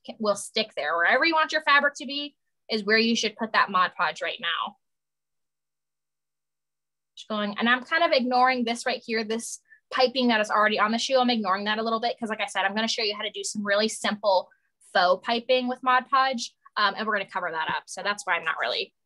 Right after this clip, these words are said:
paying attention to that right now. So again, I wanna make sure I get all of my fabric in that little crevice there. Again, I'm using my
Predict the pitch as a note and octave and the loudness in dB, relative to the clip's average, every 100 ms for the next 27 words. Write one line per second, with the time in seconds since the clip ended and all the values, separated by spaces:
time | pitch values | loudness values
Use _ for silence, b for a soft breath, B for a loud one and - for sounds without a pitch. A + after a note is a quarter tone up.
0 | - A3 - F#3+ - G3 - - - - | -4 -2 -2 -4 -4 -6 -2 -2 -2 -2
1 | - - - _ _ - _ - _ _ | -2 -2 -4 _ _ -20 _ -20 _ _
2 | - - _ - A3 C4 B3+ G#3 G3+ G#3 | -20 -20 _ -10 -2 0 2 2 0 0
3 | A3+ G3 F#3 - A#3 B3+ C#4 B3+ C4 A#3+ | 0 0 -2 0 0 0 -4 -4 -2 -2
4 | B3 - A#3+ A#3 - A3+ A#3+ B3 B3 A3+ | -4 -6 -6 -4 -4 -4 -6 -4 -2 -2
5 | A#3 - G#3+ G#3 G3+ G#3 A3+ - G3 G3+ | -4 -6 -2 0 2 -2 -4 -6 -4 -4
6 | C4 C4 | -4 -4